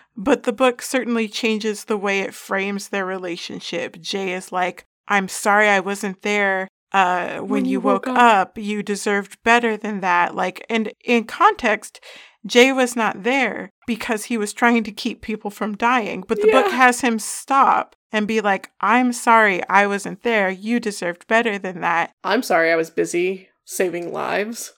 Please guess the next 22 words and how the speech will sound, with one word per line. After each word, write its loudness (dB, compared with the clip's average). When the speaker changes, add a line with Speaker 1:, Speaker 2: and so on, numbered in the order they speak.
Speaker 1:
Right, 2
Speaker 2:
<laughs> -
Speaker 1:
to, 2
to -2
be -2
there 2
to -8
comfort -2
you, -2
Speaker 2:
Yeah. 0
Speaker 1:
a -12
slave-owning 0
vampire -2
Speaker 2:
Mm, 0
Speaker 1:
whom 0
I 4
Speaker 2:
mm-hmm. -2
Speaker 1:
have 2
no 2
personal -6
connection -6
to. -8